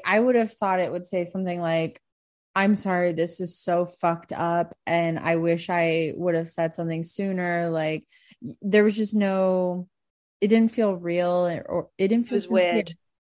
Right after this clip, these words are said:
Speaker 1: So he shows up, and <laughs> Ariana's like, "Well, I'm pretty sure none of these girls wanna talk to you, so how about you and I just talk together?"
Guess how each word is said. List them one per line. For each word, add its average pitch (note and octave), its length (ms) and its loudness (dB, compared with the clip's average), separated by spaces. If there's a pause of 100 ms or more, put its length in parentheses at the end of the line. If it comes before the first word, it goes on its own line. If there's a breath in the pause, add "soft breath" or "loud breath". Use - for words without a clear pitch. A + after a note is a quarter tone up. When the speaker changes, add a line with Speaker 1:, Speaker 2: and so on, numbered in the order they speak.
(500)
Speaker 1:
So G#3 720 4
he C4+ 240 0
shows A3 380 0
up, F#3 420 -2 (100)
and F3 800 -2 (120)
<laughs> - 100 -8
Ariana's F#3 960 -2
like, F3 140 -2
"Well, F#3+ 160 0
I'm F#3+ 180 0
pretty B3+ 180 -2
sure C4 140 0
none F#3 220 0
of F3 80 -4
these F3 180 -4
girls E3+ 240 -2
wanna E3+ 220 -2
talk E3+ 260 -4
to E3+ 80 -6
you, E3 120 -2
so E3+ 180 -6
how F3+ 100 -2
about E3 180 -2
you E3+ 140 -6
and E3+ 100 -6
I E3 140 -4
just E3 180 -10
talk E3 220 -8
together?" D#3+ 640 -4